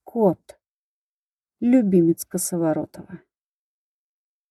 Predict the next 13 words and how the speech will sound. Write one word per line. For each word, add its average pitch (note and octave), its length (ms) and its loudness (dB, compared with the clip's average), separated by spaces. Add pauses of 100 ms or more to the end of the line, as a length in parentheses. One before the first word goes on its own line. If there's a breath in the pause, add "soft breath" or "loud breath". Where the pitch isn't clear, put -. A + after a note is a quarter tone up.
(1200)
Из F#3+ 200 2
ворот G#3+ 380 6
вышел A3+ 400 -4
человек A3+ 680 0
в - 60 -20
черном G#3 420 -4
плаще. - 600 -10 (1600)
Это F#3+ 360 -4
был A#3 340 -10 (380)
Косоворотов. F3+ 760 -6 (2000)
Он F3 140 2
сказал: F3 600 -4 (1000)
«Вася, E3+ 580 -2